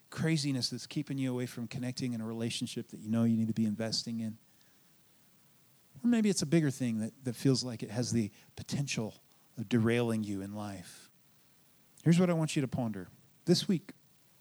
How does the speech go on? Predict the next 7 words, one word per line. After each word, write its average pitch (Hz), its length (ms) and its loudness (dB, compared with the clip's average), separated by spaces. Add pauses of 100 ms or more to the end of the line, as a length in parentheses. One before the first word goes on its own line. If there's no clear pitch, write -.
(960)
Not 165 180 4
a 226 40 4
big 196 180 2
list, 110 460 -2
but 123 120 -8
one 139 220 2
thing. 92 340 -2